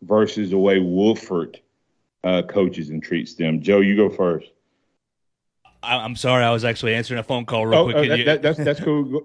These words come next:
Speaker 1: go ahead. Uh, the, the, the biggest thing, Joe, is, is, is he said that there was a huge deal or difference between him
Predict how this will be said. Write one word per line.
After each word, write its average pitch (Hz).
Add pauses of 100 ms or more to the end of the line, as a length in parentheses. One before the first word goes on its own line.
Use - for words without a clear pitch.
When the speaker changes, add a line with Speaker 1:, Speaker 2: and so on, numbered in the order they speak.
Speaker 1:
go 147
ahead. 143 (180)
Uh, 123 (300)
the, 131
the, 139
the 123
biggest 127
thing, 135
Joe, 139
is, 120
is, 107
is 101
he 123
said 123
that 101
there 113
was 107
a 104
huge 143
deal 123 (160)
or 98
difference 117
between 113 (260)
him 135